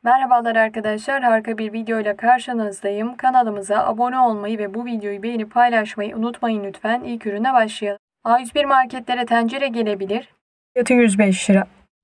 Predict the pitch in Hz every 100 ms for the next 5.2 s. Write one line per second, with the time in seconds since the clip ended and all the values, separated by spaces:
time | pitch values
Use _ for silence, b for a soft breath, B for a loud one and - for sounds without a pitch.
0 | _ _ - 285 277 277 262 247 226 226
1 | 233 220 208 214 208 202 190 214 247 247
2 | 233 208 190 - 247 233 226 226 214 196
3 | 190 185 185 247 254 240 196 196 190 262
4 | 240 196 196 185 208 262 208 190 - 196
5 | 185